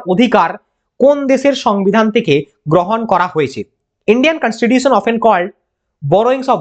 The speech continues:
bags because আমরা আমাদের সংবিধানের যাবতীয় জিনিস কোনো না কোনো দেশ থেকে, ভারতের শাসন আইন উনিশশো পঁয়ত্রিশ থেকে বিভিন্নভাবে কালেক্ট করে, আমরা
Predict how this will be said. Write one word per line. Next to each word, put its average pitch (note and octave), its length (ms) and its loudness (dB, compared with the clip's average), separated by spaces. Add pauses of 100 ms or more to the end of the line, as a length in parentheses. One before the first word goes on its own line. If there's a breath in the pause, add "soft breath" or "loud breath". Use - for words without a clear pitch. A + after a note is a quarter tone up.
bags E3 280 -4 (420)
because B3 400 0 (120)
আমরা A3+ 300 0
আমাদের C4 280 -2
সংবিধানের G#3+ 560 0
যাবতীয় C4 480 0
জিনিস D3+ 260 -8 (340)
কোনো C4+ 240 4
না D4 120 0
কোনো C#4 240 0
দেশ G3+ 200 2 (100)
থেকে, B3+ 240 0
ভারতের A#3 600 0 (360)
শাসন A#3+ 280 -2 (120)
আইন A3+ 180 0
উনিশশো G#3 320 0
পঁয়ত্রিশ G3 420 0
থেকে B3 180 0
বিভিন্নভাবে C#4 520 0 (100)
কালেক্ট A#3 260 0
করে, B3+ 180 2
আমরা A#3+ 180 0